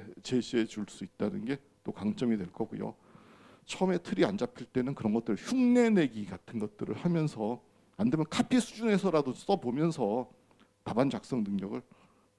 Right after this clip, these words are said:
높여 나가야 되는 거겠죠. 예, 단시간 내에 점수를 끌어올릴 수 있는 부분들이 있고요.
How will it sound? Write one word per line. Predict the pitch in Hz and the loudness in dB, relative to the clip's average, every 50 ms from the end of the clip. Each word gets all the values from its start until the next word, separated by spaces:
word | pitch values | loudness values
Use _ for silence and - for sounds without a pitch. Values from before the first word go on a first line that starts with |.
| - - | -6 -2
높여 | 113 110 - - - | -2 -2 0 0 0
나가야 | 101 87 82 104 123 131 139 | 2 2 2 4 2 2 2
되는 | 135 117 98 92 95 | 0 -2 -4 -4 -4
거겠죠. | 90 92 87 92 - - - - 101 107 - _ _ _ | -6 -8 -10 -12 -14 -12 -10 -10 -10 -10 -12 _ _ _
예, | 113 | -8
단시간 | - - 104 104 110 120 - - 165 175 170 160 147 | -8 -6 -6 -4 -4 -4 -4 0 2 2 2 2 0
내에 | 117 101 107 123 135 - - _ - 101 98 | -2 -2 -2 -4 -4 -6 -10 _ -18 -18 -14
점수를 | - - 101 107 113 - - - 117 - - - - - - - _ _ _ | -10 -8 -8 -8 -6 -6 0 0 0 0 -2 -10 -20 -20 -20 -20 _ _ _
끌어올릴 | - 147 147 127 95 101 104 104 104 | 6 6 8 8 6 4 4 2 0
수 | 107 - - - | -2 -6 -8 -6
있는 | 95 90 90 87 98 98 101 - - - - | -4 -4 -2 0 0 -2 -2 -4 -12 -16 -6
부분들이 | - 113 107 117 113 113 113 104 101 | -4 -4 0 0 0 0 0 -2 -4
있고요. | 90 - _ - 104 104 | -6 -10 _ -8 -8 -8